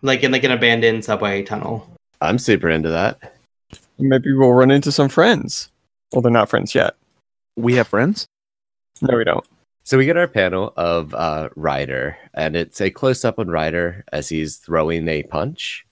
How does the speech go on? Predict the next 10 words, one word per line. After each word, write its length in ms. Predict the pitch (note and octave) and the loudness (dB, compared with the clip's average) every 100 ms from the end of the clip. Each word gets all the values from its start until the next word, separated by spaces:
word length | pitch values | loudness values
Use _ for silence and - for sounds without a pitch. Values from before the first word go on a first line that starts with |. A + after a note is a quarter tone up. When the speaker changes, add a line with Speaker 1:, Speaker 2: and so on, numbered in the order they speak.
| _ _ _ _ - | _ _ _ _ -4
Speaker 2:
Uh, 140 | G2+ | -2
Ryder, 240 | A#2+ C#3+ D#3 | -2 -2 -4
you 100 | F3+ | -6
still 420 | - F#3 F#3 - _ _ _ _ _ _ _ _ | -2 0 -2 -6 _ _ _ _ _ _ _ _
s-, 120 | - _ | -16 _
same 340 | - C#3 C#3 | -4 0 0
costume? 540 | C3 C3 C3 D3+ D3 - _ _ _ | 0 -4 -4 -8 -8 -12 _ _ _
Speaker 4:
Yeah, 220 | G3 F3+ - _ _ | 0 0 -2 _ _
yeah, 160 | E3+ | -6
sure. 280 | B2+ - B2+ | -4 -10 -12